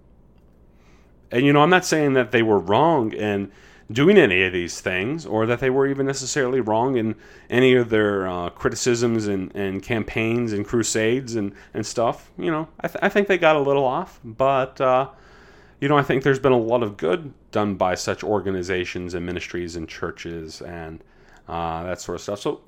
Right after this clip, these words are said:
don't get me wrong, I have no problem with our specialized ministries that focus on family stuff. You know, those are areas that we can minister to people at. People definitely need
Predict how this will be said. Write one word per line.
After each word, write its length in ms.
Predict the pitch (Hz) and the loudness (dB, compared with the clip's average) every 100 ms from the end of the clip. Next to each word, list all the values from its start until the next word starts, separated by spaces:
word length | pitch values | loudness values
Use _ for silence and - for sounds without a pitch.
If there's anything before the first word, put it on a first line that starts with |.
| 135 | 0
don't 180 | 160 | 2
get 80 | 156 | 2
me 60 | 113 | -2
wrong, 340 | 104 139 117 | 0 2 2
I 100 | 90 | 0
have 180 | 120 113 | -4 -4
no 260 | 110 127 135 | 0 2 2
problem 800 | - - - 123 131 98 85 85 - - - _ | 0 -16 -8 -4 -2 -4 -8 -10 -18 -20 -20 _
with 500 | - 107 101 95 _ | -2 2 2 -2 _
our 220 | - 98 92 | 0 0 0
specialized 880 | - - 120 110 120 104 101 95 | -4 -2 0 0 0 0 0 -2
ministries 600 | 101 98 92 - 95 92 - | -4 -4 -6 -6 -4 -4 -6
that 200 | 92 - | -10 -8
focus 460 | 104 92 95 - | -6 -6 -6 -6
on 180 | 90 87 | -8 -10
family 500 | - 87 90 90 87 | -12 -8 -8 -6 -8
stuff. 420 | - - 101 90 - | -8 -8 -4 -4 -4
You 80 | |
know, 160 | 104 101 - - | -6 -6 -8 -4
those 220 | 127 143 | 4 6
are 120 | 135 101 | 6 4
areas 460 | 110 113 110 101 | 4 2 2 0
that 160 | 104 90 | -2 -4
we 80 | 101 | -6
can 220 | 95 95 | -6 -2
minister 380 | 107 101 - 95 | -2 -2 -4 -6
to 120 | - | -4
people 280 | 101 92 95 | -10 -4 -2
at. 180 | 95 | -2
People 280 | - 101 107 | -4 -6 -6
definitely 680 | 98 101 98 107 101 101 101 | -2 -2 0 0 0 0 -4
need 380 | 95 98 98 | -4 -4 -6